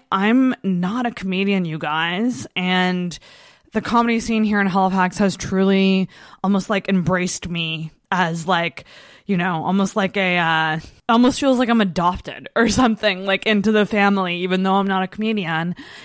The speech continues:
And I can't tell you how, I'm not gonna cry. I'm gonna try not to cry. I'm feel it coming, but I can't tell you how, how much that has helped. And even though things are hard right now and I'm still really, really struggling, it has been a huge help for me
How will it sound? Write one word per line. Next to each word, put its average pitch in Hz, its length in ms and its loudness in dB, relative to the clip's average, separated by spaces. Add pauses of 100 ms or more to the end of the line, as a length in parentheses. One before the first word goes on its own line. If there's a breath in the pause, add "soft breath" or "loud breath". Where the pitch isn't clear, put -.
(140 loud breath)
And 185 160 0
I 180 60 0
can't 226 300 -2
tell 208 180 0
you 202 140 2
how, 180 420 4
I'm 180 100 -2
not 190 140 2
gonna 294 160 -4
cry. 285 280 4
I'm 294 200 -2
gonna 220 160 2
try 233 220 0
not 226 100 -2
to 226 60 -16
cry. 214 460 2
I'm 180 260 -2 (160)
feel 208 220 2
it 208 260 0
coming, 180 360 0
but 170 220 0 (400 loud breath)
I 202 80 -2
can't 208 260 2
tell 226 160 4
you 202 140 4
how, 185 800 2
how 185 240 -4
much 175 240 -2
that 170 140 -4
has 147 280 -8
helped. - 440 -6 (200 loud breath)
And 208 140 0
even 214 180 4
though 202 120 4
things 196 200 -2
are 185 80 -4
hard 294 300 2
right 277 160 0
now 247 320 2
and 175 400 -4
I'm 175 120 -6
still 170 360 -4
really, 175 260 -4
really 165 160 -6
struggling, 165 640 -6 (420 loud breath)
it 202 100 0
has 196 140 0
been 190 140 -4
a 170 40 -4
huge 180 260 -4
help 180 220 -2
for 180 80 -8
me 170 340 -4